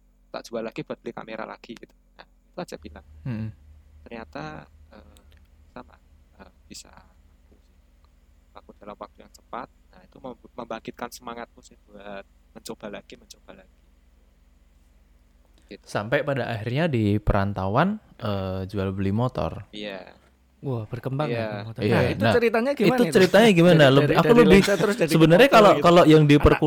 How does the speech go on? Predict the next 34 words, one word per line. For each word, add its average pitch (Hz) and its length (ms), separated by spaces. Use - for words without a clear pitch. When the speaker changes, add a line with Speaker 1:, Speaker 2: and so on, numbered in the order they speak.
Speaker 3:
anak 131 160
Speaker 2:
perkuliahan, 98 80
Speaker 3:
kamera 156 400
terus 226 160
jadi 165 140
anak 180 160
motor 175 320
Speaker 1:
Nah, 165 80
Speaker 3:
gitu. 117 160
Speaker 1:
ini 131 120
Speaker 2:
Heeh, 170 360
kalau, 160 320
kalau 160 160
di 143 160
perkuliahan 139 640
sih 254 160
aku - 320
agak 127 200
nggak, 101 180
nggak 98 220
ini 175 240
ya, 107 160
nggak, 98 200
nggak - 160
interest. 123 400
Tapi, - 200
eh, 147 280
pas 147 160
giliran 120 800
ente 120 240
jualan 110 320
motor, 117 520
maksudnya 175 320
gini, 104 220